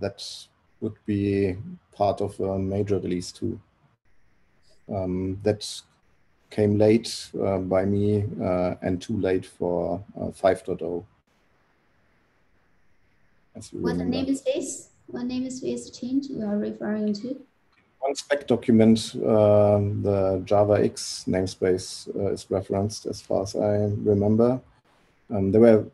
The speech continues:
Speaker 1: a few issues, uh, we discovered. Um, I listed them, um, and we want to create issues for each of them. And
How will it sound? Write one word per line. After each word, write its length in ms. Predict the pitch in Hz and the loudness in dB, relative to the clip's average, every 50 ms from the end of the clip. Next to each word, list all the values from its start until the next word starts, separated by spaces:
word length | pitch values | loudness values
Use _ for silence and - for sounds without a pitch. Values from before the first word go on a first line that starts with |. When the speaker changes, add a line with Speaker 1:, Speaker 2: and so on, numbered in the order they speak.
| - - - | -4 -4 -4
Speaker 1:
a 40 | - | -4
few 280 | - 113 113 113 - | 0 4 4 4 4
issues, 640 | - 135 - - 147 156 170 - - - - - 233 - | 4 2 2 0 0 -2 -2 -6 -8 -12 -12 -12 -8 -4
uh, 100 | 135 123 | -2 -2
we 160 | 117 120 120 | 2 2 2
discovered. 580 | 120 123 117 - - - 127 135 147 143 - - - _ _ _ _ _ - _ - | 2 2 -2 -2 -2 -6 -4 -2 -2 -4 -4 -6 -18 _ _ _ _ _ -20 _ -8
Um, 480 | 117 104 104 104 104 101 104 104 107 - _ _ _ - - | -4 -4 -2 0 0 0 0 -2 -4 -8 _ _ _ -6 -2
I 80 | 101 101 | 0 0
listed 400 | 107 127 - - - 131 135 - | 0 -2 -4 0 -2 -2 0 2
them, 520 | 135 131 139 143 147 147 151 156 - 233 - | 2 2 4 2 2 0 -2 -4 -4 -6 -4
um, 580 | - 107 107 107 107 104 107 107 107 110 110 _ _ _ _ _ _ _ _ _ _ _ _ _ _ - | -2 -2 -2 0 -2 -2 0 0 -2 -2 -6 _ _ _ _ _ _ _ _ _ _ _ _ _ _ -6
and 140 | - 98 98 | -4 -2 2
we 100 | 104 104 | 2 4
want 220 | 104 107 107 107 | 6 4 4 4
to 80 | - 87 | 0 -6
create 400 | - - 113 107 104 104 - - | 2 8 10 10 10 8 6 -4
issues 460 | 113 - - 123 120 113 113 - - | -4 0 2 4 4 4 2 -2 -8
for 200 | - - 107 101 | 0 2 2 4
each 240 | 104 113 113 - - | 4 2 -2 -2 -6
of 140 | 117 - | -6 -2
them. 380 | - 127 120 120 120 120 120 120 | 2 4 6 6 8 6 6 4
And 160 | 113 101 98 | 2 0 -2